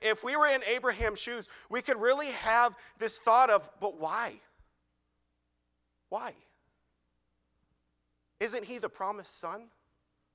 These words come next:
Isn't he who you said, I, I, will be my seed and will make a great nation, and it, and it'll be like the stars of heaven?" Warren Wiersbe once stated, "Isaac was Abraham's only son,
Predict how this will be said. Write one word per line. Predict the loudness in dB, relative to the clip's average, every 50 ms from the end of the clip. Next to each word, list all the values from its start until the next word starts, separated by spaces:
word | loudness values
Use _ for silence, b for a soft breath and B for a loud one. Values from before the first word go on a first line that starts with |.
| _ _ _ _ _ _ _ _ _ _ -6
Isn't | -6 -4 -2 -2 -4 -4
he | -6 -8 -8 -10 -12 B B B
who | -8 -6
you | -6 -6 -8 -8 -6
said, | -4 0 4 6 6 6 4 2 B B B B
I, | 6 6 6 6 2 2 0
I, | 0 -4 -10 -12 -14 -14 -14 -16 -20 -20 -20 _ _ _ -10 -2
will | 2 2 2
be | 2 0 -4 0
my | 2 2 4 2
seed | 0 -4 -6 -4 -2
and | 0 -2 0
will | 0 -2 0
make | 0 0 0 -2
a | -4
great | -2 -2 -2 -2 -2
nation, | -2 -4 -2 -2 -4 -4 -6 -6 -8 B B B B B
and | -2 0 0
it, | -2 -4 -6 -8 -6 -6
and | -4 -4 -6 -12 B B B
it'll | 0 0
be | 0 0 0
like | 4 4 4 2 2
the | -4 -6
stars | -6 -4 0 2 4 4 2 0 -6
of | -12 -8
heaven?" | -4 -4 -4 -2 -4 -8 -10 -12 -20 -20 _ _ _ _ _ _ _ _ _ _ _ _ _ _ _ _ _ _ _ _ _ _ _ _ _ _ _ _ _ _ _ _ _ _ _ _ _ _ _ _ _ _ _ _ _ _ _ _ _ _ _ _ _ _
Warren | -2 0 4 4 4 4
Wiersbe | 4 2 2 2 0 -2 -4 -4 -4 -6 -10 _ _ _ _ _ _ _ _ _ _ _ _ _ -20 -16 -8
once | -4 -4 -4 -4 -4
stated, | -6 -2 -2 -2 0 0 -2 -2
"Isaac | 0 0 0 0 0 -2 -4 -4 -4
was | -6 -6 -4 -4
Abraham's | -4 -4 -4 -4 -6 -6 -6 -8 -8 -6
only | -6 -6 -4 -6 -6 -8
son, | -8 -6 -2 0 0 0 -2 -4 -8 -14